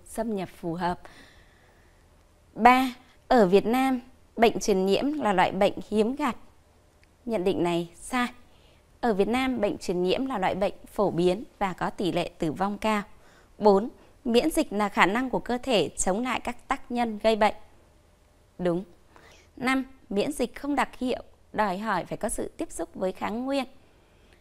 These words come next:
Nhận định này sai. Miễn dịch không đặc hiệu là miễn dịch tự nhiên, sinh ra đã có, không đòi hỏi phải có sự tiếp xúc với kháng nguyên. Và miễn dịch này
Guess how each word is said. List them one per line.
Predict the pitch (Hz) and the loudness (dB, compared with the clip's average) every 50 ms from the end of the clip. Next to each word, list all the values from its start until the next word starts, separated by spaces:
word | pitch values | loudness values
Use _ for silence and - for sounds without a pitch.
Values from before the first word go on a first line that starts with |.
| _ _ _ _ _ _ _ _ _ _ _ _ _ | _ _ _ _ _ _ _ _ _ _ _ _ _
Nhận | - 247 233 - 190 | -6 -4 -4 -2 -4
định | 220 214 - | -4 -4 -4
này | - 196 185 175 | -6 -6 -6 -6
sai. | 165 - - 240 240 240 240 226 - - - _ _ _ - - _ _ | -6 -8 -6 -4 -4 -4 -4 -6 -8 -16 -20 _ _ _ -20 -20 _ _
Miễn | - - 262 302 | -6 -4 -2 -2
dịch | - 247 - - | -2 -4 -6 -8
không | - - 311 302 294 | -8 -6 -4 -4 -4
đặc | 262 214 - | -4 -6 -6
hiệu | - 240 220 - | -4 -2 -2 -2
là | 190 190 175 | -2 -2 -4
miễn | 175 - - | -6 -6 -6
dịch | 247 247 247 - - | -6 -8 -10 -8 -4
tự | - 208 - | -2 -2 -2
nhiên, | - 220 226 247 254 254 247 226 | -2 -4 -4 -2 -2 -2 -4 -6
sinh | - - - 247 247 240 | -8 -6 -6 -4 -2 -2
ra | 226 226 214 | 0 -2 0
đã | 220 - - - - - | 0 -2 -4 -6 -4 0
có, | 185 170 170 175 208 269 349 - - _ | 2 4 4 4 2 -2 -6 -10 -16 _
không | - - 294 294 277 220 | -6 -2 0 2 4 4
đòi | 208 196 175 170 | 4 4 4 2
hỏi | 190 202 202 185 175 - - - - | -2 -2 -2 -2 -2 -2 -6 -8 -8
phải | - 196 175 | -6 -4 -4
có | - - 165 185 | -2 -2 -2 -2
sự | 220 - 208 - - - | -2 -2 -4 -4 -4 -4
tiếp | - 254 - | -6 -6 -4
xúc | - - 277 - | -4 -6 -8 -6
với | - 190 190 | -4 -4 -4
kháng | - - 190 202 233 247 | -4 -4 -6 -4 -4 -2
nguyên. | 254 254 254 240 247 - - - - - - - | 0 0 0 0 -2 -4 -10 -20 -20 -20 -10 -4
Và | - 214 202 | -2 0 0
miễn | 180 175 175 - 247 | 2 2 2 0 0
dịch | 262 - 208 - - | -2 -4 -4 -4 -4
này | 185 202 196 185 175 170 | -4 -2 -2 -2 -4 -6